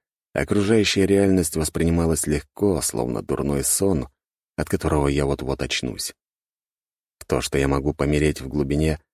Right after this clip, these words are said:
я не верил ни на мгновение. Уж скорее тут, чем там.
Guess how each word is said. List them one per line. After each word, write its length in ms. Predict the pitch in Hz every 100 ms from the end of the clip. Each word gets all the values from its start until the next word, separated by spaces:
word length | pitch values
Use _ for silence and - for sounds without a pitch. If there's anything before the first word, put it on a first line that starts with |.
| _ _ -
я 260 | 69 87 113
не 180 | 113
верил 380 | 104 104 101 95
ни 140 | 92 90
на 100 | 87
мгновение. 800 | 82 78 78 73 64 - - _ _ _ _ _ _ _ _ _ _
Уж 200 | - 92
скорее 420 | - 135 135 127
тут, 420 | 123 131 123 - -
чем 280 | - 82 65
там. 300 | - 50 50